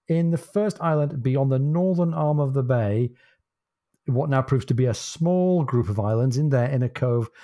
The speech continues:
there are the troop ships and both frigates concealed from view. Now,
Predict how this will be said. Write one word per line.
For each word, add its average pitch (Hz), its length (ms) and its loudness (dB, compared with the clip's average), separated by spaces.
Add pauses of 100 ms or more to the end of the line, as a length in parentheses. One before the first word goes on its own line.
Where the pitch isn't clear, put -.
(180)
there 127 240 0
are 110 300 0 (200)
the 123 40 -4
troop 156 260 -2
ships - 300 -6 (140)
and 123 340 0
both 127 320 -2
frigates - 640 -4 (400)
concealed 110 420 -4
from 107 160 -6
view. 95 240 -6 (1600)
Now, 110 180 -2